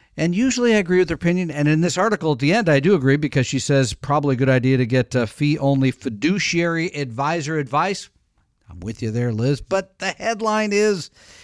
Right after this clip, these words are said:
"Is your target date investment letting you down?" Now, a target date investment, again, is the idea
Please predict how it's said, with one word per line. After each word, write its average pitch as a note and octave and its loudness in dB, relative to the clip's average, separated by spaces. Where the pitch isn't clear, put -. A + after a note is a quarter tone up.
"Is F#3 2
your G#3+ 4
target G3+ 0
date G3 2
investment E3 -2
letting E3+ 0
you F3 0
down?" D3 0
Now, D3 0
a D3+ 0
target A#3+ 0
date G3 -2
investment, D3 -4
again, A#2 -6
is E3+ 0
the C3+ 2
idea E3 2